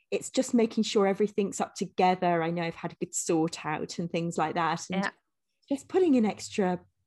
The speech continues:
Speaker 1: policy, well, not policies, but putting
Speaker 2: Yeah,
Speaker 1: in
Speaker 2: it is.
Speaker 1: extra pre-, pre-, preventions and things.
Speaker 2: Provisions.
Speaker 1: Yes.
Speaker 2: Yeah, and I have a tummy full of butterflies as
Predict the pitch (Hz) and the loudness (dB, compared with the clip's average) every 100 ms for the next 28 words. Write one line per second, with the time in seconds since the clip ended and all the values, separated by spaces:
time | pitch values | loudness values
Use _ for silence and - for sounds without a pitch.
0 | _ - - 175 170 - 175 185 202 - | _ -8 -4 -4 -4 -10 -6 -4 -4 0
1 | 175 160 - 156 - 180 - 233 208 - | 0 2 0 -2 -2 -2 2 4 6 4
2 | - 359 202 208 - 311 - - 330 226 | 2 -2 0 -4 -2 -2 -2 0 2 2
3 | - - - 226 - - 151 160 349 175 | 0 2 4 2 0 0 2 4 2 0
4 | 220 190 - - 294 220 240 277 - 240 | -2 -2 -4 0 2 4 6 6 4 0
5 | 269 311 254 254 - 311 294 269 285 262 | 2 2 0 -2 -4 -4 -4 -6 -6 -6
6 | 247 254 262 233 - 196 185 196 214 | -4 -4 -4 -6 -2 0 0 -4 -10